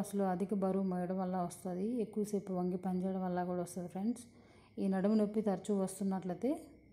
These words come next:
ఈ చిట్కాలు పాటించి చూడండి. ఇవి పాటించిన తర్వాత తగ్గకపోతే అప్పుడు మనం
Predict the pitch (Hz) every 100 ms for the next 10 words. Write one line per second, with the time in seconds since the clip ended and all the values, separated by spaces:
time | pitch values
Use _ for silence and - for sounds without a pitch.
0 | - 202 - 202 - 202 202 185 180 196
1 | 190 175 175 175 247 311 - - - -
2 | 196 190 202 202 180 196 208 214 220 202
3 | 190 185 185 185 330 - - - - 202
4 | 175 220 208 196 190 254 330 - - 202
5 | - 208 202